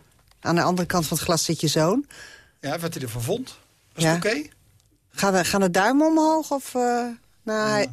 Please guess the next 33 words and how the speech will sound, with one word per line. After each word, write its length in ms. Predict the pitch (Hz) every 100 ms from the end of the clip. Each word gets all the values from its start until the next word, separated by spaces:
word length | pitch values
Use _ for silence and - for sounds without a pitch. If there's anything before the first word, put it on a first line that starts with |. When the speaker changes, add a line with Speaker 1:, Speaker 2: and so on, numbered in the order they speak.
| -
Speaker 1:
ja, 180 | 220 247
Speaker 2:
Nou, 120 | 240
Speaker 1:
twee 240 | 247 240
duimen. 380 | 202 185 180 180
Speaker 2:
nou, 140 | 143 143
Speaker 1:
Hij 120 | 190
Speaker 2:
het 80 | 196
Speaker 1:
heeft, 120 | 170
Speaker 2:
duurt, 120 | 139
duurt 180 | 156 196
te 60 | 156
Speaker 1:
het 80 | 135
Speaker 2:
lang. 120 | 135
Speaker 1:
duurde 220 | 254 254
wel 200 | 233 220
eventjes, 480 | 196 196 196 214 -
maar, 260 | 175 170
eh, 120 | 170 156 - - - - - - 202 202
ehm, 140 | 196 185 - _ _ _ _ _ - 107 -
overigens 420 | 202 202 196 190
beschouw 340 | 185 - 214 208
je 120 | 185
dat 180 | 190 -
eigenlijk, 540 | 160 175 - 160 -
eh, 340 | 156 151 147 - _ _
als 180 | - 165
de 100 | 156
grootste 680 | - 165 156 - 139 123 - _ _ _ -
schade 480 | - - 175 135 120
die 120 | 123
je 80 | 127
hebt 220 | 131 -
opgelopen? 720 | 113 - 131 127 135 - 208